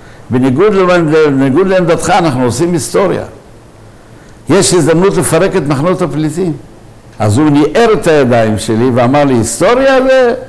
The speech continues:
מעשה נבלה." עוד בשלב הזה הוא התנגד,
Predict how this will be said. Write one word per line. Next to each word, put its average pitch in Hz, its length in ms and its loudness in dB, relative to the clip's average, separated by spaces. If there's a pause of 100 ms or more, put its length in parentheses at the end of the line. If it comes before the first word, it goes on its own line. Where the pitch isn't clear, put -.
(160)
מעשה 139 380 0
נבלה." 175 480 0 (1600)
עוד 151 200 0
בשלב 202 360 0
הזה 226 240 2
הוא 247 120 2
התנגד, 240 520 0